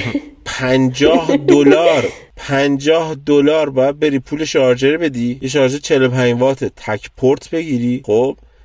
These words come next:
که کلاً هفت هشت دقیقه، ده دقیقه تفاوت داشته باشه تو شارژ کردن. برای چی؟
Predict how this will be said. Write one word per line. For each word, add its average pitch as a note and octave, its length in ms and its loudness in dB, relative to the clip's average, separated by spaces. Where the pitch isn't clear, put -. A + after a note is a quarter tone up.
که C#3 100 -8
کلاً D3 640 0
هفت E3 280 -4
هشت D#3 280 -2
دقیقه، B2 260 2
ده C3 320 -2
دقیقه A#2+ 260 -2
تفاوت A2 480 -4
داشته G2+ 320 -6
باشه G#2 200 -6
تو G#2 140 -14
شارژ G2+ 340 -6
کردن. - 340 -10
برای G#2+ 400 -2
چی؟ A#2+ 720 -6